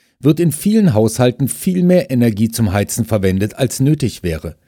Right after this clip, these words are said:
Das dürfte immer noch in zahlreichen Wohngebäuden der Fall sein.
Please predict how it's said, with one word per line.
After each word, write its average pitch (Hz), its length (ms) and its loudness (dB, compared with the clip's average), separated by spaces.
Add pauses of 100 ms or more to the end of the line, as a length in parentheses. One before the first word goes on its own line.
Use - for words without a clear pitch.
(500)
Das 113 240 0
dürfte 131 320 2
immer 165 320 4
noch 92 240 0
in 101 160 -4
zahlreichen 110 600 0
Wohngebäuden 104 580 0
der 120 100 2
Fall 127 280 2
sein. 90 340 -2